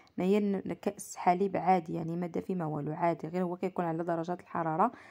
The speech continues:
ديال المطبخ. هنايا غادي نحاول انني نخلطو مزيان حتى نسجم هاد العناصر.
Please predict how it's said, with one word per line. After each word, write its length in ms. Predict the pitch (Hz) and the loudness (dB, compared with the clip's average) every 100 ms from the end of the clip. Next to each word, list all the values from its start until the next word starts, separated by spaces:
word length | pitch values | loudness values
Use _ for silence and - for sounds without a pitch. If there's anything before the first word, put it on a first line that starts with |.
| - _ | -20 _
ديال 280 | 160 190 214 - | 4 4 4 0
المطبخ. 540 | 196 175 - 156 151 - - - - | 0 0 -4 -6 -6 -8 -20 -20 -4
هنايا 200 | 165 185 | 0 2
غادي 180 | 226 226 | 2 0
نحاول 320 | 220 - 208 - | -2 -2 -2 2
انني 300 | 196 190 185 | 2 2 0
نخلطو 420 | 170 175 170 170 | -2 -6 -6 -6
مزيان 320 | 165 175 175 | -4 -4 -6
حتى 220 | - - | -6 -4
نسجم 540 | 190 175 - 165 160 170 | -2 -2 -4 -4 -4 -4
هاد 180 | 160 170 | -6 -4
العناصر. 760 | 160 160 160 160 151 - 247 | -2 -2 -2 -2 -4 2 2